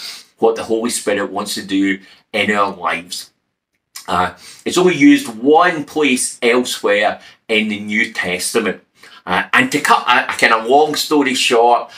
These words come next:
uh, what it means is, uh, someone who's going to help you by getting alongside you. Uh, someone coming beside you to help you. Uh, I saw a documentary once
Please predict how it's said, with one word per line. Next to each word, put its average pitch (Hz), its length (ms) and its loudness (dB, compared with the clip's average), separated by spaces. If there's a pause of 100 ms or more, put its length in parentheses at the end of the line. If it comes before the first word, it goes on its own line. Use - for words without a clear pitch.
(100)
uh, 110 200 2
what 214 200 6
it 147 140 0
means 113 520 -8
is, 113 760 -2
uh, 98 200 0
someone 220 400 2
who's 180 160 0
going 160 120 0
to 139 60 4
help 139 480 0
you 120 180 2
by 113 200 2
getting 143 480 2
alongside 113 1120 0
you. 95 220 -2 (300)
Uh, 92 140 -2
someone 175 640 0
coming 139 800 0 (120)
beside 117 640 -4
you 104 260 0 (220)
to 110 60 -10
help 104 400 -2
you. 107 240 -2 (400)
Uh, 98 320 0 (100)
I 123 140 0
saw 180 320 2
a 147 120 2
documentary 110 800 -2
once 98 480 -4